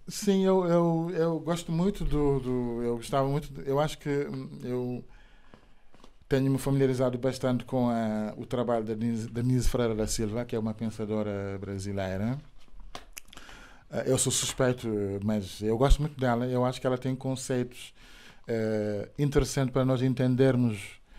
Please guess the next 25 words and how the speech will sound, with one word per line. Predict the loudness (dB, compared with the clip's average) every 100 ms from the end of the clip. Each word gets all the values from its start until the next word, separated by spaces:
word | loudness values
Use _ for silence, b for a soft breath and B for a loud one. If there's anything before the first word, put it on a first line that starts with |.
| B B B -4
eh, | 0 0 0 -2 -6 -4
a | 0
ligação | 4 6 6 6 4
ontológica | 6 6 8 8 6 4 -2 0
entre | 2 0 -2 -4 -6 -6
racismo | -4 -4 -4 -2 -2
e |
capitalismo, | -4 -6 -6 -6 -8 -14 -16 -14
né? | -12 -14 -16 B B B B
Há | -2 0
um | 2 4 2 0 0
trabalho | 0 2 2 0
dela, | 0 2 2 0
que | -2
eu | -2
acho | -2 -6
que | -4
é |
um | -2
livro | -2 -4 -4
dela, | -2 0 -4 -12 -18 -18 -16 -16 -16 -16 -18 -10 -10 -8
que | -12 -12 -16 -16 -16 -12 -2
é |
um | 4
ensaio | 6 6 6 6 6 2